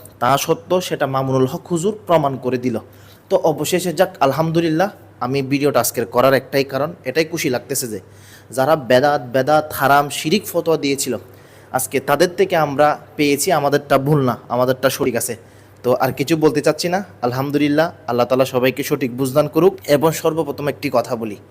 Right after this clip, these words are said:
এমন কিছু বলবেন না আপনারা বেদাত বলে আবার আপনাদের গায়ে পড়বে। কিছু বলার আগে ভেবেচিন্তে বলা দরকার। তো আশা করি সবাই ভালো থাকবেন, সুস্থ থাকবেন। আবারও বলে দিলাম, যারা এই ভিডিওটা নিয়ে অনেক লাফালাফি করেছিলেন,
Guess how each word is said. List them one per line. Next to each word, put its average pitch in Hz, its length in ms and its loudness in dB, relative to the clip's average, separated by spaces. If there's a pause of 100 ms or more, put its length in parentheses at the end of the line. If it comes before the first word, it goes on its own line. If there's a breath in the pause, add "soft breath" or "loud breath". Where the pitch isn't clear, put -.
(500 loud breath)
এমন 160 220 4
কিছু 175 260 -2
বলবেন 147 320 2
না 170 260 0 (260)
আপনারা 143 320 -2
বেদাত 135 320 0 (100)
বলে 143 160 2
আবার 113 200 0
আপনাদের 127 400 0
গায়ে 123 300 -2
পড়বে। 98 260 -10 (540 loud breath)
কিছু 170 220 -4
বলার 175 220 4
আগে 147 380 -2
ভেবেচিন্তে 185 460 0
বলা 139 220 2
দরকার। 110 300 -6 (800 soft breath)
তো 131 60 -6
আশা 123 180 -2
করি 131 120 2
সবাই 131 240 4
ভালো 143 220 0
থাকবেন, 143 340 -4
সুস্থ 165 300 -8
থাকবেন। 151 360 -2 (120)
আবারও 180 240 4
বলে 156 200 4
দিলাম, 117 240 -2 (420 loud breath)
যারা 156 200 6
এই 175 80 4
ভিডিওটা 170 440 -2
নিয়ে 165 120 -4
অনেক 165 180 -4 (120)
লাফালাফি 151 440 -2
করেছিলেন, 156 480 -2